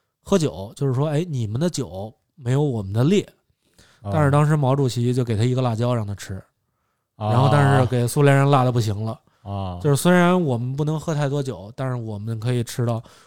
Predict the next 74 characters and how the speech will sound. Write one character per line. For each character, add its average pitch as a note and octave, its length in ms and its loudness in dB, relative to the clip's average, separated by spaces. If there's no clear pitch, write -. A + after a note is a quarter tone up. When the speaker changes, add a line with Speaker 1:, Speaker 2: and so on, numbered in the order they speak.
Speaker 1:
我 A#2 200 0
们 C#3 200 2
可 C#3+ 160 2
以 D3+ 80 4
忍 A2 240 0
受 B2+ 180 2
世 C3+ 180 0
界 C3 140 2
上 B2+ 260 0
最 D3 200 6
辣 A2+ 120 4
的 A2+ 60 4
辣。 - 0 -
Speaker 2:
最 - 20 0
辣 A2+ 160 2
的 G#2 80 2
辣 G2+ 120 -2
椒。 G2+ 240 -4
Speaker 1:
对， B2 140 -10
Speaker 2:
嗯。 C3 80 -10
Speaker 1:
所 D3 180 2
以 E3 80 0
它 G3+ 160 0
会 G3+ 160 2
体 A2 260 -8
现 D#3+ 220 0
出 C#3+ 240 0
这 F3 140 4
个 D#3+ 80 4
民 C#3+ 240 0
族 C#3+ 240 4
是 D3 100 0
有 A#2+ 120 0
多 C3 120 -4
么 D3+ 140 -2
坚 D#3 180 0
韧 D3 200 0
不 B2+ 120 -2
拔。 G2+ 320 -10
所 F#3+ 160 -4
以 F3+ 60 2
吃 - 160 -2
辣 G3 160 4
椒 G3 240 4
是 F3 160 2
一 E3+ 60 4
个 F3 80 2
特 D#3+ 120 0
别 D3+ 140 0
神 A#2+ 220 -8
奇 C3+ 180 -6
的 A#2 100 -2
事 A#2 160 -8
儿， G#2 120 -8
Speaker 2:
哦。 G2+ 340 -4
Speaker 1:
所 G2+ 100 2
以 A2 60 4
他 A#2 100 0
这 D3+ 120 -2
儿 C#3+ 120 0
也 A2 200 -2
在 C3+ 220 0
列 C3+ 220 2
举， G#2 240 -8
包 B2+ 200 -6
括 B2+ 160 -2
昆 D#3 260 -2
明 A#2 340 -2
啊， A2+ 280 -6
还 A#2+ 80 -8
有 B2 120 -6
他 A#2 140 -2
过 C3 180 -4
去 B2 320 -6